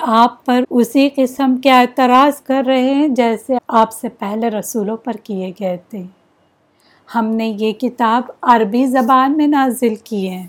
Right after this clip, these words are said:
تاکہ یہ نہ ہو کہ لوگ کہیں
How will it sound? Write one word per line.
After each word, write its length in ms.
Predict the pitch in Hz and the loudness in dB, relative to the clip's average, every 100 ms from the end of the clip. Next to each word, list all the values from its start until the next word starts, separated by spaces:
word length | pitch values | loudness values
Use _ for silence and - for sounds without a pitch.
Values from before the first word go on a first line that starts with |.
| _ _ _ _ _ | _ _ _ _ _
تاکہ 360 | - 220 220 226 - _ | -2 0 0 -4 -6 _
یہ 220 | 226 247 | 4 4
نہ 100 | 247 | 6
ہو 340 | 262 240 262 269 - _ _ | 2 0 0 0 -6 _ _
کہ 120 | - 247 | 0 2
لوگ 240 | 240 247 | 4 2
کہیں 420 | 247 254 226 269 | 0 -4 -2 -2